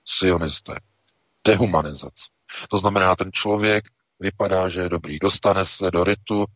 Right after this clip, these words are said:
dostane se pod svatavu, okamžitě se sků, <clears throat> nechci být vulgární, a v tom okamžiku jde a přijímá zákony proti góju,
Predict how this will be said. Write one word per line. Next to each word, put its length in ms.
dostane 460
se 220
pod 140
svatavu, 600
okamžitě 680
se 220
sků, 680
<clears throat> 920
nechci 340
být 140
vulgární, 920
a 120
v 100
tom 300
okamžiku 760
jde 300
a 120
přijímá 680
zákony 560
proti 380
góju, 440